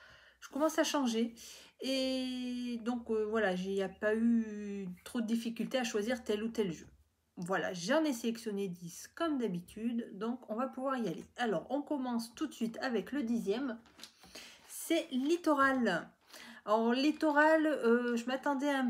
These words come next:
à ressentir un petit truc de plus, mais, euh, donc voilà, un peu déçu, mais le jeu est, est sympa.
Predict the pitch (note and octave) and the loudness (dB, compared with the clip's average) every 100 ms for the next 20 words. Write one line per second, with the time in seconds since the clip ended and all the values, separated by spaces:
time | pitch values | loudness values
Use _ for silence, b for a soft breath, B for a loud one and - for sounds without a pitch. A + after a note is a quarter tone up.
0 | A#3 - A#3+ A#3 - D4+ - D#4+ C#4 A#3 | -2 -4 -4 -2 -2 -2 0 -2 2 2
1 | A3+ - - C#4+ A3+ A3+ A3+ - A#3 A#3+ | 0 -6 -6 -2 -2 -2 -4 -4 -6 -6
2 | - A3+ G#3+ G#3+ A3+ B3 B3+ B3+ - G3+ | -6 -6 -4 0 2 2 0 -6 -4 -2
3 | F#3+ F3+ F3+ F3+ F3+ F#3 A3 A3 G3 F3+ | -2 -2 -2 -2 -4 -4 -4 -4 -4 2
4 | G3 G3 G3 B3+ C4+ A#3 D#4 E4 C#4+ C#4+ | 4 4 2 2 2 0 2 2 2 0
5 | B3+ A#3 C#4 C4 A#3 A3+ A3+ A#3+ - G3 | 2 2 2 0 0 0 0 -2 0 2
6 | A#3 | 2